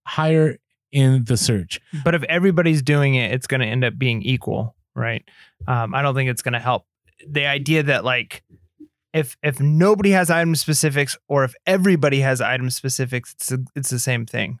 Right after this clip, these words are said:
Speaker 2: right? The only time it's really gonna help you is if you're the only one with item specifics. Now, what I just wish eBay would do is I wish eBay would say,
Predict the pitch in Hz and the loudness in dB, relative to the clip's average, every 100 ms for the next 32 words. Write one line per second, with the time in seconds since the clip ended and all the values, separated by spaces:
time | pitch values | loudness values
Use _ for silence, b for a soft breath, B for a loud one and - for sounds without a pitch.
0 | _ 135 143 170 175 160 156 131 139 180 | _ -2 2 2 2 2 0 -2 0 2
1 | 165 139 120 165 135 139 131 127 123 143 | 4 2 2 0 0 2 2 0 0 2
2 | 135 131 123 120 117 113 120 110 110 - | 2 2 2 0 -2 -2 -4 -4 -8 -8
3 | 123 113 - - - B B B B 151 | -8 -6 -10 -12 -20 B B B B -2
4 | 151 147 147 185 180 151 151 143 143 127 | 0 2 0 0 0 2 0 0 0 0
5 | 120 120 185 196 135 120 127 _ _ - | -2 -4 0 2 4 2 -2 _ _ -4
6 | 135 139 165 - 165 156 147 139 131 - | 0 2 0 0 0 2 2 2 0 -2
7 | 135 127 120 117 | 0 0 -2 -4